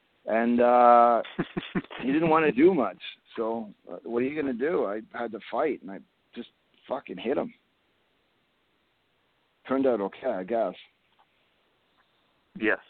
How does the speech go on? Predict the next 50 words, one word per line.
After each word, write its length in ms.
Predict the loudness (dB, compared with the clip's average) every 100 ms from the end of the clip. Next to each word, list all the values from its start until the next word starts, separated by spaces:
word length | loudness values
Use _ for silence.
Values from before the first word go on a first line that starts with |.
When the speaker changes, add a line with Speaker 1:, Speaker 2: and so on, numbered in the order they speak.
| _ -12
Speaker 3:
yep. 120 | -12 _ _ -20 -20 _
And, 380 | -6 -6 -8 -10
uh, 220 | -8 -8 -10
he's 220 | -10 -10 -6
definitely, 420 | -6 -6 -12 -16 _ -20
if 200 | -20 -14
you 80 | -12
think 140 | -10 -10
about 280 | -6 -6 -6
it, 100 | -8
one 140 | -10
of 60 | -6
the 120 | -4
all-time 400 | -4 -6 -8 -6
greats, 300 | -6 -6 -8
especially 500 | -8 -4 -4 -4 -8
as 60 | -8
far 160 | -8 -8
as 60 | -8
Japanese 400 | -8 -8 -6 -6 -4
wrestling. 480 | -6 -6 -10 -12 -12 _ -20 -20 _
But 80 | -4
it's 100 | -2
just 160 | -4 -4
great 240 | -4 -4 -8
to 60 | -20 -10
see, 280 | -8 -8 -12
you 80 |
know, 80 | -14
he's 180 | -12 -12
gonna 140 | -14 -10
stiff 180 | -8 -8 -8
somebody, 340 | -8 -6 -6
and 100 | -8
they're 100 | -10
gonna 140 | -10 -12
stiff 160 | -8 -8 -8
him 260 | -16 -12
right 220 | -6 -6 -2
back. 280 | -2 -4 -8
'Cause, 140 | -8
uh, 160 | -8 -8 _ -20 _ _ _ _ _ _
he 80 | -8
kinda, 260 | -4 -2
you 80 | -2
know, 100 | -4
mimicked 380 | -6 -8 -10 -14 -16
his, 220 | -14 -16 -18
his 120 | -20 -20
kick 220 | -14 -14